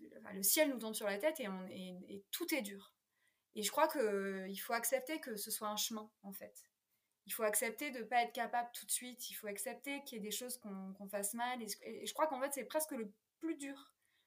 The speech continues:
d'accepter que le temps fasse son œuvre et qu'il nous aide. Parce que, euh, voilà, c'est, c'est, sinon c'est insupportable, c'est trop de culpabilité. C'est déjà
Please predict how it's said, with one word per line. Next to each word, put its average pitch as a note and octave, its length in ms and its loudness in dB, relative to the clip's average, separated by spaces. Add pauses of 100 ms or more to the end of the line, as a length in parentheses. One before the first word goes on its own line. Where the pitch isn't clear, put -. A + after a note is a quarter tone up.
(560)
d'accepter C4+ 840 2 (560)
que C4+ 80 -2
le B3 180 -2
temps C#4+ 160 2
fasse B3+ 320 2
son A3+ 160 -2
œuvre B3 220 -2
et G3+ 140 -4
qu'il G#3 220 -6
nous G#3 200 -4
aide. G3 260 -6 (1800)
Parce G#3 160 0
que, A#3 120 -6
euh, G3 680 4 (400)
voilà, F#3 320 0 (140)
c'est, G3 280 -6
c'est, G3 320 -4 (460)
sinon C4+ 400 2
c'est D4 180 2
insupportable, A#3 680 0
c'est B3 120 -4
trop C4+ 220 0
de C4+ 60 -4
culpabilité. G#3+ 760 -4
C'est A3+ 160 -2
déjà C4 480 8